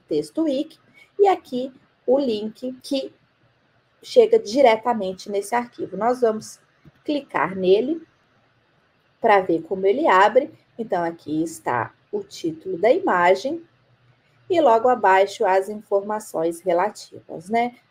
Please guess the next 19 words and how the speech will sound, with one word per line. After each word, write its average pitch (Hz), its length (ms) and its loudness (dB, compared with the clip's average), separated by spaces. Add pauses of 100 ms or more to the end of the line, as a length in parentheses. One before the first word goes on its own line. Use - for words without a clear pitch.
(100)
A 170 100 -4
descrição, 311 1080 -2
o, 381 380 0
o, 180 800 -2 (580)
a 240 100 2
data, 269 720 0 (200)
a 233 160 -2
fonte, 285 840 -2 (280)
quem 220 180 -4
foi 180 260 2
o 190 80 4
autor, 277 640 4
né? 285 320 -4
E 349 120 0
aqui 254 360 -6
as 233 280 0
informações 220 920 -4 (140)
da 180 220 -2
licença. - 640 -12